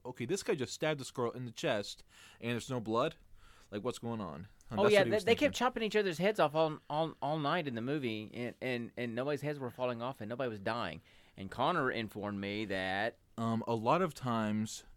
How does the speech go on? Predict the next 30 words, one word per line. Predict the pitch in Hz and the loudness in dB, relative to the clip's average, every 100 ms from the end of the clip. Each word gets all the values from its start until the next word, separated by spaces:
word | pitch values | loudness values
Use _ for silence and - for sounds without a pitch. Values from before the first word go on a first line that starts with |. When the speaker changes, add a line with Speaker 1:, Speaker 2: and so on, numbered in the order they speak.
| - - - - | -20 -20 -20 -16
Speaker 1:
Soul | - 135 156 | -2 2 4
Reaper | 160 165 - 135 | 4 2 2 4
weapons | 123 135 - 104 104 101 | 4 4 2 0 0 0
are, | 113 113 - - - | 0 0 -2 -10 -6
are | 123 123 | -2 0
more | 143 | 2
about | 139 113 | 4 4
damaging | 127 127 131 107 127 123 | 2 0 -2 -2 -2 0
the | 110 | -2
soul, | 101 - 160 151 117 104 104 113 _ - - - | -4 -2 4 6 6 4 0 -6 _ -20 -20 -8
um, | 107 107 104 | -2 -2 -2
itself. | 104 - 151 123 87 - - | -6 -2 2 2 0 -8 -4
Be-, | 117 113 92 113 98 - - | -4 -4 -10 -10 -12 -14 -6
because | 117 110 | -6 -4
if | 127 | -2
you | 151 | -2
watch | 127 127 120 | 4 4 4
them | 127 120 - | -4 -6 0
fight | 127 | 2
against | 120 113 113 | 2 -2 -4
Hollows, | - - 185 196 131 101 101 127 139 - - _ - - - - | -8 2 6 6 6 2 0 -2 -6 -14 -16 _ -20 -20 -20 -6
um, | 113 117 | -4 -2
ho-, | 113 127 131 120 - | -2 -2 -2 -6 -6
um, | 107 110 | -6 -2
the | 113 | -2
Hollows, | 139 147 135 120 123 120 - 104 | 2 4 4 2 0 -6 -10 -6
um, | 107 110 - 131 - _ - - - | -4 -4 -8 -12 -14 _ -20 -14 -2
are | 135 | 2
merely | 139 127 120 | 2 0 -2
displaced | 120 113 - - 147 135 82 - - | -4 -8 -10 -6 0 0 -2 -10 -14